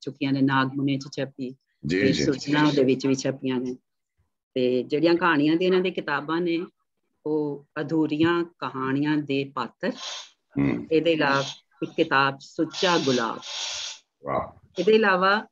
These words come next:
Speaker 1: ਅੰਗਰੇਜ਼ੀ ਦੇ ਦੋ ਨਾਵਲ ਵੀ ਇਹਨਾਂ ਨੇ ਲਿਖੇ ਨੇ।
Speaker 2: ਹੂੰ।
Speaker 1: ਤੇ ਜਿਹੜਾ ਲੇਟੈਸਟ ਇਹਨਾਂ ਦਾ ਨਾਵਲ ਹੈ, ਉਹ I Tell This Tale to the River।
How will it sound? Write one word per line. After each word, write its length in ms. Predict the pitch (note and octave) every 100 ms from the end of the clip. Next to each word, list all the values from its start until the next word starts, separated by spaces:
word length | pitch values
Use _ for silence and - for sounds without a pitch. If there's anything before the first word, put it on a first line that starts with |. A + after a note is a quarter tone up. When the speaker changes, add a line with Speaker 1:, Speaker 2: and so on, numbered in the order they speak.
| _ _ _ _ _ G3
Speaker 1:
ਅੰਗਰੇਜ਼ੀ 480 | F#3+ F#3 F#3 G3+
ਦੇ 120 | G#3+ F#3+
ਦੋ 200 | E3+ D#3+
ਨਾਵਲ 380 | D#3 C#3 D3
ਵੀ 100 | D3
ਇਹਨਾਂ 160 | D3 C#3+
ਨੇ 100 | C#3+
ਲਿਖੇ 320 | C3+ C3 D3+
ਨੇ। 100 | D3+ B3 - _ _ _ _ -
Speaker 2:
ਹੂੰ। 260 | F2+ E2+ E2+
Speaker 1:
ਤੇ 240 | C#3 C3+ C3+ C3 C3 C3 C#3
ਜਿਹੜਾ 260 | D3 D#3+
ਲੇਟੈਸਟ 440 | D3+ D#3+ D#3+ A3 A#3
ਇਹਨਾਂ 180 | G3+ G3
ਦਾ 100 | F#3+
ਨਾਵਲ 420 | F#3 F3 F3+ F#3
ਹੈ, 120 | A#3+ - _ - - _ _
ਉਹ 240 | F3+ F3+ - E3+
I 40 | F#3+
Tell 440 | F3+ - A3 A#3 A#3+ F3+ - _ _ _ -
This 120 | F3+
Tale 560 | - - F#3 F3+ G3+ G#3+
to 280 | - - E3+
the 240 | D3+ C3+
River। 200 | C3+ B2